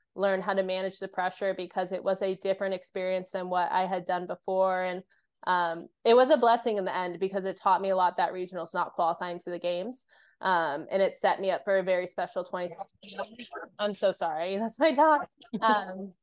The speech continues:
Speaker 1: but yeah, it was really great.
Speaker 2: And
Speaker 1: Hopefully.
Speaker 2: it's funny, isn't it? Because as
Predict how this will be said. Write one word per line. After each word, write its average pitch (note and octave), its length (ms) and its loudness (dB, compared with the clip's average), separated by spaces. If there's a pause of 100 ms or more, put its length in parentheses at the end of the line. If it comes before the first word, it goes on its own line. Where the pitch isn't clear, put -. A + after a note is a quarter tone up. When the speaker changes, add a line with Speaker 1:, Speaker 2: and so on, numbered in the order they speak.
(120)
Speaker 1:
but G3 500 4
yeah, E3+ 300 2
it F3+ 100 -4
was G3 160 -6
really F#3 220 -2
great. - 280 -12 (320)
Speaker 2:
And A#3 100 8
Speaker 1:
Hopefully. A3 180 0
Speaker 2:
it's - 120 -18
funny, B3 280 2
isn't G#3+ 220 -2
it? D3+ 340 -10
Because G3+ 480 0 (460)
as A3+ 200 0